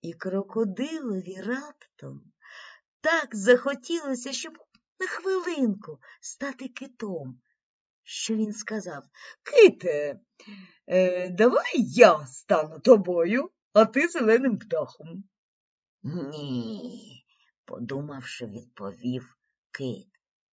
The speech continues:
"з цього нічого не вийде. З мене вийде занадто великий птах".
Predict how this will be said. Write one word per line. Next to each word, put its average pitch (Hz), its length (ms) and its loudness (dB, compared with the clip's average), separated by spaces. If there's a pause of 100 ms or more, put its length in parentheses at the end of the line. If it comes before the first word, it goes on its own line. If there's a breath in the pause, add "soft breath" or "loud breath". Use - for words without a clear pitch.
(540)
"з - 200 -20
цього 170 300 -6
нічого 180 760 -10
не 190 200 -12
вийде. 156 680 -12 (580 soft breath)
З 156 120 -14
мене 233 320 -4
вийде 240 360 -6
занадто 247 680 -6 (340 loud breath)
великий 277 1200 -2
птах". 113 680 -14